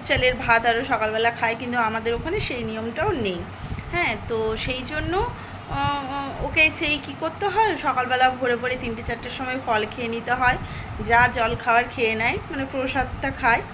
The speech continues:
তারপর সারা দিন ওই রকম থাকতে হয়, একটা থুতুও ঘি-, মানে, গিলা যায় না, মানে, কি বলবো,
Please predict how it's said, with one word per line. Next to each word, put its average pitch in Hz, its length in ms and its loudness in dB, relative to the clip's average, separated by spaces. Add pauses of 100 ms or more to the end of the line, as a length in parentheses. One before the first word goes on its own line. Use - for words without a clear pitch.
(340)
তারপর 262 520 6
সারা 240 500 4
দিন 247 640 -4
ওই 220 100 -2
রকম 233 520 -2
থাকতে 214 340 -4
হয়, 208 140 -2
একটা 208 180 -6
থুতুও 330 600 -4
ঘি-, 277 260 -4 (300)
মানে, 247 120 0
গিলা 262 380 4
যায় 196 260 4
না, 196 100 -2
মানে, 208 240 -2 (320)
কি 269 60 -4
বলবো, 196 420 -4